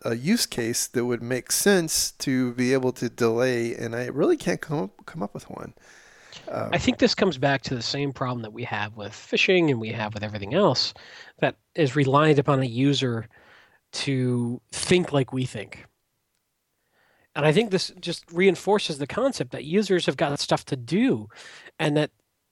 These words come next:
Speaker 2: they just, they're gonna click past things to get their stuff done. And, and this is why no matter what level of training we give, no matter what user awareness training and simulations, there's always gonna be this psychological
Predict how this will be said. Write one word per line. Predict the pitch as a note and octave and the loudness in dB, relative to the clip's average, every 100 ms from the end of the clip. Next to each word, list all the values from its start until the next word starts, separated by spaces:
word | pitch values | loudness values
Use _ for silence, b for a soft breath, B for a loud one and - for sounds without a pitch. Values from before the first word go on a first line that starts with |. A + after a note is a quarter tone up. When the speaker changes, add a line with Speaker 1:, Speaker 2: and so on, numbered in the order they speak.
| _ _ _ _ _ _ | _ _ _ _ _ _
Speaker 2:
they | D3+ F#3 | 0 0
just, | G#3 A3+ - _ _ | 2 -2 -4 _ _
they're | F3+ G#3 | 4 6
gonna | A3 | 6
click | G#3+ A3+ A3+ | 4 2 0
past | - G#3 G#3 - | 0 -2 -2 -2
things | D#3+ D#3 - | -2 -2 -4
to | |
get | D3 D#3+ | -4 -4
their | E3 | -4
stuff | C#3 D3 C3 | -4 -4 -6
done. | - F#2+ _ _ _ B B B - | -10 -20 _ _ _ B B B -8
And, | D3 C#3+ | -4 -4
and | - D3+ | -2 0
this | F3 A3 | 2 4
is | E3 | 2
why | D3 D3 C#3 C#3 C3 - _ _ _ _ _ _ _ _ - | 4 6 6 6 2 -2 _ _ _ _ _ _ _ _ -2
no | D3+ D#3+ | 4 6
matter | D#3+ D3 | 6 4
what | C#3 E3 - | 4 4 4
level | E3 E3 D3+ | 2 2 2
of | B2+ | 0
training | - A3 G#3 | 4 6 6
we | G3 | 6
give, | F3+ E3 D#3 | 6 6 6
no | C3+ | 4
matter | B2 A2+ | -6 -6
what | A#2 B2 - - C#3 | -8 -10 -16 -20 -14
user | C3 A#2+ | -12 -10
awareness | A#2+ F#3 G#3 | -2 0 0
training | - F3 D#3+ B2+ | 2 2 2 0
and | A2+ | -4
simulations, | C#3+ C3+ E3+ D#3+ C#3+ B B B B | -4 0 2 2 -2 B B B B
there's | - B2+ - | -6 -6 0
always | G3+ G#3+ A#3 | 6 8 8
gonna | F3+ F#3+ | 4 2
be | E3+ | 4
this | E3+ D#3+ | 2 2
psychological | - C#3+ C#3+ C3+ B2+ C3+ B2+ A#2 A#2 | 0 0 0 -2 -2 -6 -6 -8 -10